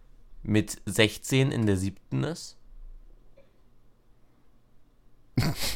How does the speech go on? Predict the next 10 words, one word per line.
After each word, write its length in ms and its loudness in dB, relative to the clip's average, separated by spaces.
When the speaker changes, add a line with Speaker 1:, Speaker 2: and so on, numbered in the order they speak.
Speaker 1:
Eine 240 6
soziale 520 6
Arbeiterin 840 6
sagte 420 8
mir, 400 4
dass 640 12
es 400 0
richtig 580 0
schlimm 560 2
ist, 500 -2